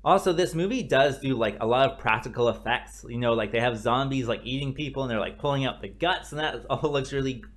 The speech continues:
gross, so, you know, very effective, and they're, like, pulling out intestines, and that's, you know, all effective practical stuff. The costumes are also good, or at least some of them.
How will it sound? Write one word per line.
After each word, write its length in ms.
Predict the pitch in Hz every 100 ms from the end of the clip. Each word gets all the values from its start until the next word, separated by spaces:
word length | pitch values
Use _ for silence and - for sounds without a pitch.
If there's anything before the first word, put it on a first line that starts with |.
| -
gross, 400 | 135 131 135 -
so, 140 | 117
you 120 | 110
know, 300 | 110 98 101 - -
very 200 | 135 131
effective, 580 | 120 - 127 120 131 123
and 80 | 113
they're, 80 | 104
like, 200 | 92 -
pulling 280 | 160 147 139
out 120 | 147
intestines, 880 | 120 - 143 139 - 131 131 131 - - - - - -
and 300 | 117 117 135
that's, 180 | 147 - 131
you 100 | 127
know, 100 | 127
all 220 | 151 151
effective 500 | - 135 131 127 120
practical 440 | 123 113 - 113
stuff. 360 | - 117 113 113 - - - -
The 100 | 120
costumes 580 | 165 175 - 165 160 -
are 180 | 135
also 440 | 123 139 160 180 175
good, 300 | 170 196 151
or 80 | 135
at 60 |
least 180 | 165 -
some 160 | 127 131
of 180 | 135 -
them. 340 | 147 190 214